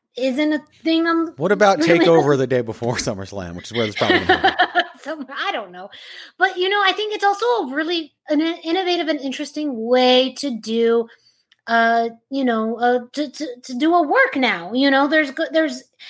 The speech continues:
Speaker 1: you don't have the same resources and environments that you have, uh, previously in a po-, you know, pre-covid world. Now things have changed.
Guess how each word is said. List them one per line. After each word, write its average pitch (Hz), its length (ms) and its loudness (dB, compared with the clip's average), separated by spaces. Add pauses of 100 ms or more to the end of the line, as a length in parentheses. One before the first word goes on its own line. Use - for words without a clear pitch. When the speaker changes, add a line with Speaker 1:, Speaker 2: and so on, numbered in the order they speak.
Speaker 1:
you 277 160 2
don't 370 280 2
have 349 180 0
the 294 100 -2
same 302 240 0
resources 233 760 -4
and 233 100 -2
environments 214 540 -2
that 220 180 -8
you 240 80 -2
have, 202 440 0 (380)
uh, 233 200 4 (100)
previously 240 920 0
in 214 200 -4
a 208 240 -2
po-, 247 180 -6
you 247 80 0
know, 226 120 0
pre-covid 247 640 0
world. 214 440 2
Now 285 240 4
things 330 240 -2
have 247 140 -6
changed. 285 440 -4